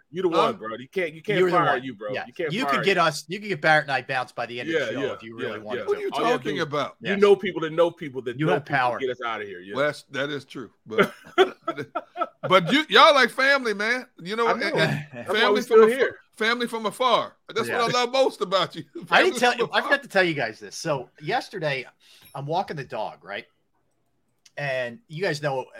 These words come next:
Speaker 3: it's, it's the most humiliating thing when you're, you're picking up dog poop, but it's necessary, right?
Speaker 1: Right. <laughs>
Speaker 3: Okay. So I'm, I'm doing this. So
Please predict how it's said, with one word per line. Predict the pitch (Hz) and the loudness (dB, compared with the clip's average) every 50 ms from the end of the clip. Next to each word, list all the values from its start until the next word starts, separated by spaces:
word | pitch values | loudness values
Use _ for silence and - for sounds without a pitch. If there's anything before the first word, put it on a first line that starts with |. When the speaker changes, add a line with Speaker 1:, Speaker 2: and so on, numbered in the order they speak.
| 104 71 110 | -18 -18 -18
Speaker 3:
it's, | 113 - - - | -18 -18 -18 -16
it's | 143 135 - - | -16 -18 -14 -12
the | 156 | -10
most | 160 151 143 - | -8 -8 -8 -8
humiliating | 151 139 135 151 156 151 143 139 127 120 110 | -10 -8 -4 -4 -4 -2 -4 -4 -6 -8 -10
thing | - - 127 117 113 107 98 | -12 -8 -8 -6 -6 -8 -10
when | 104 104 | -14 -14
you're, | 98 98 98 92 - _ _ | -12 -12 -14 -14 -16 _ _
you're | 104 104 | -20 -20
picking | 95 _ 113 - 104 101 | -14 _ -12 -12 -12 -14
up | 101 - _ | -14 -12 _
dog | 107 104 104 104 _ | -8 -6 -6 -8 _
poop, | 113 104 98 - | -12 -12 -12 -12
but | - 90 | -16 -16
it's | - - - | -16 -16 -12
necessary, | 107 104 - - - - 117 107 107 101 - _ _ | -12 -12 -10 -10 -12 -10 -8 -8 -8 -10 -12 _ _
right? | _ 104 104 - | _ -10 -2 2
Speaker 1:
Right. | 196 233 - - - - - _ - | 4 6 6 4 2 -6 -10 _ 4
<laughs> | |
Speaker 3:
Okay. | 403 392 - - - 381 392 - - _ _ _ _ _ _ - 381 - - - _ - - _ _ | 4 4 4 -2 -4 -6 -6 -6 -6 _ _ _ _ _ _ -14 -14 -14 -14 -20 _ -20 -20 _ _
So | - 147 139 | -8 -4 -2
I'm, | 131 143 151 147 | -2 -2 -2 -2
I'm | 160 160 156 | -4 -4 -2
doing | 165 220 226 202 156 | 0 0 0 0 -2
this. | 104 - - - - _ _ _ _ _ _ | -4 -8 -10 -16 -20 _ _ _ _ _ _
So | - - 190 170 165 165 | -2 2 4 4 4 4